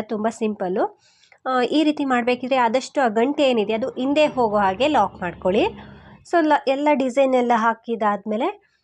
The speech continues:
ಆ, ಹಿಂದೆ ಸ್ವಲ್ಪ ಗಮ್ ಹಾಕಿ ಅಂಟಿಸ್ಕೊಂಡ್ರೆ ಅದು ನೀಟಾಗಿ ಫಿನಿಶಿಂಗ್ ಕಾಣಿಸುತ್ತೆ. ಫ್ರೆಂಡ್ಸ್, ನಾನಿಲ್ಲಿ ನಾಲ್ಕು ಸಲ ಸಿಂಗಲ್ ಕ್ರೋಶೆನ ಮಾಡಿ ಮಧ್ಯದಲ್ಲಿ ಒಂದು ಬೀಡ್ ಬರೋ ಹಾಗೆ ಮಾಡ್ತಾ ಇದೀನಿ.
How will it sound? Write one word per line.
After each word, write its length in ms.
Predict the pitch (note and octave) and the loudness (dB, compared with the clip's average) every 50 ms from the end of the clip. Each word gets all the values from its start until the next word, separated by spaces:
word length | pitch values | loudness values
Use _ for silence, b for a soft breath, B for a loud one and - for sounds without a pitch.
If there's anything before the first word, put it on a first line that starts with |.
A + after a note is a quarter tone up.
| _ _ _ _ - - B3 | _ _ _ _ -6 -2 2
ಆ, 140 | B3 B3 A#3+ | 2 2 4
ಹಿಂದೆ 300 | A3+ C4 C4+ C#4 D4+ D4 | 2 2 0 0 0 0
ಸ್ವಲ್ಪ 220 | D4 C4+ B3+ A#3+ A3+ | 0 0 -2 -2 0
ಗಮ್ 280 | G3 A3+ A3 A#3 A#3+ | 0 0 0 2 0
ಹಾಕಿ 240 | A#3 A3 G#3+ - C#4 | -2 -2 -4 -4 -4
ಅಂಟಿಸ್ಕೊಂಡ್ರೆ 680 | B3+ G#3+ G#3 - G#3+ G3+ - - A3 G3+ G3 G#3+ A#3 B3+ | -4 -4 -4 -4 -6 -6 -6 -4 -4 -4 -2 0 0 0
ಅದು 160 | C4 A#3+ B3 | 2 0 0
ನೀಟಾಗಿ 460 | B3 A#3 A#3 A#3 A#3 A3 G#3 G3+ A#3+ | 0 2 2 0 0 0 -2 -2 -2
ಫಿನಿಶಿಂಗ್ 520 | A#3+ - A#3+ G#3 G3+ G3+ - - G#3 F#3+ - | -2 0 0 0 0 0 -2 -4 -8 -8 -6
ಕಾಣಿಸುತ್ತೆ. 680 | F#3 E3+ F3 E3 - F#3 E3+ - B3+ F4 G4+ - _ _ _ _ _ _ _ _ _ _ _ _ _ _ _ _ _ _ _ _ b b b b b b b b b b b b b b b | -6 -6 -6 -8 -10 -10 -8 -6 -6 -6 -6 -8 _ _ _ _ _ _ _ _ _ _ _ _ _ _ _ _ _ _ _ _ b b b b b b b b b b b b b b b
ಫ್ರೆಂಡ್ಸ್, 360 | _ D4 D4+ C#4+ C#4+ - C#4+ | _ -2 -2 -2 -4 -4 -4
ನಾನಿಲ್ಲಿ 340 | C#4 B3+ B3 A#3+ A#3 B3 C4 | -2 0 0 0 0 0 0
ನಾಲ್ಕು 360 | B3+ A3+ G#3+ A3 A#3 - B3 | 0 0 0 -2 -2 -4 -6
ಸಲ 200 | - A#3 G#3+ G#3 | -4 -2 -2 -2
ಸಿಂಗಲ್ 380 | G#3 - A3 G#3 G3+ G3+ G#3 G3+ | -4 -4 -4 -2 -2 -2 -4 -4
ಕ್ರೋಶೆನ 340 | - G3 F#3 - G3+ F#3+ F#3 | -4 -6 -6 -6 -6 -6 -6
ಮಾಡಿ 280 | F#3 F#3+ F#3 G3 C4+ D#4+ | -4 -4 -2 0 0 0
ಮಧ್ಯದಲ್ಲಿ 480 | D4+ B3+ G#3+ F3+ G3+ G3+ F#3 G#3+ G#3 | 0 0 0 0 0 0 0 2 0
ಒಂದು 180 | G3+ G3 G3 F3+ | 0 0 -2 -2
ಬೀಡ್ 220 | F#3+ G3+ A#3+ A3+ | -2 -2 -2 0
ಬರೋ 180 | G#3 A3 G#3 G3 | 0 0 0 0
ಹಾಗೆ 300 | F#3 - F3+ E3+ F#3 G3 | 0 -4 -4 -4 -4 -4
ಮಾಡ್ತಾ 380 | G3+ G3 F3+ F3 E3+ E3 F#3+ F3 | -4 -4 -6 -8 -10 -10 -8 -8
ಇದೀನಿ. 340 | E3+ F3 F#3+ A#3 E4+ G4 | -6 -4 -4 -4 -6 -6